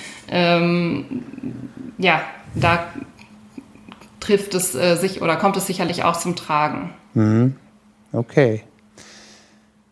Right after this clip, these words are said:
Speaker 2: Super. Elena, ich glaube, das war ein ganz tolles Interview.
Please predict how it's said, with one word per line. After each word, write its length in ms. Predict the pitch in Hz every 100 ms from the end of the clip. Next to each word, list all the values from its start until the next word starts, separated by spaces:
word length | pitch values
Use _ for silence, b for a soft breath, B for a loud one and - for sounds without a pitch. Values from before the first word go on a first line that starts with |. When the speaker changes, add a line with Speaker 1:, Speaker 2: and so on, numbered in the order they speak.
| _ _
Speaker 2:
Super. 540 | - 190 202 139 107 95 - - _ _ _ _ _ _ b b b -
Elena, 560 | 170 143 120 107 101 - _ _
ich 140 | - -
glaube, 220 | 175 185
das 140 | 160
war 100 | 160
ein 80 | 170
ganz 220 | 175 196
tolles 280 | - 180 160
Interview. 560 | 180 170 165 185 226